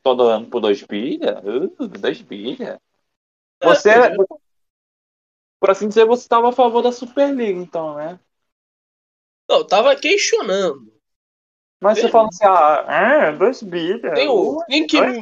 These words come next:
Speaker 2: eu
Speaker 1: bilha."
Speaker 2: tenho que levar minhas opiniões pra, é, tentar, sei lá, colocar em cima dos outros minhas opiniões. Eu tava questionando.
Speaker 1: Mas dois,
Speaker 2: Ó, você
Speaker 1: mas
Speaker 2: tem que ver por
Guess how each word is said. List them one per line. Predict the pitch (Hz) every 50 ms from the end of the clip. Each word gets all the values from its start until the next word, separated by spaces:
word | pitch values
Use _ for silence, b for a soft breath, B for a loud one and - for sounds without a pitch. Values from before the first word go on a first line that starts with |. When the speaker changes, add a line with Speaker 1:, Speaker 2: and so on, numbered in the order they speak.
| 220
Speaker 2:
eu | - 196 180
Speaker 1:
bilha." | 170 220 240
Speaker 2:
tenho | 262 277 277 262 -
que | - 247 247 233 208 185 165 156
levar | 151 151 180 180 156 160 175 180 180
minhas | 180 175 165 165 156
opiniões | 170 151 - - 185 180 175 165 160 156 156 151 147 143 143 - - _
pra, | - 139 135 135 131 131 - _ _ _ _ _ _ _ _ _ _ _ _ _ _ _ _
é, | - 110 139 143 139 135 131 123 113
tentar, | 110 - 135 120 - - 147 143 139
sei | 139 - 160 147
lá, | 147 143 139 123 113 _ _ _
colocar | - 160 143 147 147 - - 160 147 147
em | 143 135
cima | - - 190 160 165 156
dos | 156 139 143 135 135
outros | 143 135 - 147
minhas | 143 143 156
opiniões. | 160 156 - 160 165 160 143 131
Eu | 135 -
tava | - 160 220 254 277 - -
questionando. | 359 381 359 - - - 415 294 233 196 151 117 - _ _ _ _ _ _ _ _ _ _ _ _ _ _ _ - 175
Speaker 1:
Mas | 196 208 202 -
dois, | - 185 196
Speaker 2:
Ó, | - 165
você | 151 147
Speaker 1:
mas | 160 170 170
Speaker 2:
tem | 170
que | - 196
ver | 247 269
por | 262